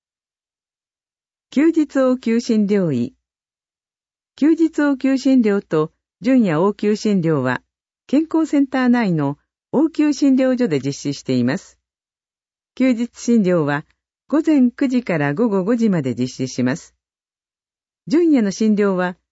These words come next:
年中無休、午後七時半から午後十時半まで実施します。なお、受付時間は午後十時十五分までです。診療科目はいずれも内科と小児科です。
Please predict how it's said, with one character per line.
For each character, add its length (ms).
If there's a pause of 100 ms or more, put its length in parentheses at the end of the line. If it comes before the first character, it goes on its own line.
(120)
年 220
中 220
無 140
休、 400 (500)
午 140
後 160
七 280
時 100
半 280
か 160
ら 200 (200)
午 140
後 160
十 240
時 140
半 240
ま 100
で 120
実 320
施 20
し 120
ま 140
す。 180 (1120)
な 180
お、 100 (200)
受 180
付 200
時 120
間 240
は 200 (320)
午 160
後 160
十 240
時 180
十 220
五 120
分 240
ま 120
で 120
で 140
す。 220 (880)
診 260
療 180
科 120
目 260
は 200 (220)
い 100
ず 140
れ 120
も 280 (260)
内 260
科 140
と 120
小 240
児 120
科 120
で 140
す。 200